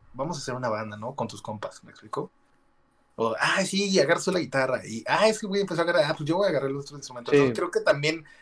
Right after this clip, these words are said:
Speaker 1: eso es parte de que, de que a veces se haya bandas así como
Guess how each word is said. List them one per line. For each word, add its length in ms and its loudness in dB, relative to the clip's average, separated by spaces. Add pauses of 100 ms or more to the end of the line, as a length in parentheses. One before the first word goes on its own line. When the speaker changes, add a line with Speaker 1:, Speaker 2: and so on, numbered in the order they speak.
(160)
Speaker 1:
eso 280 6
es 80 2
parte 600 4 (420)
de 280 -6
que, 360 -2 (360)
de 180 -4
que 120 0
a 40 4
veces 240 -2
se 100 2
haya 280 6
bandas 320 -2
así 180 -12
como 220 -12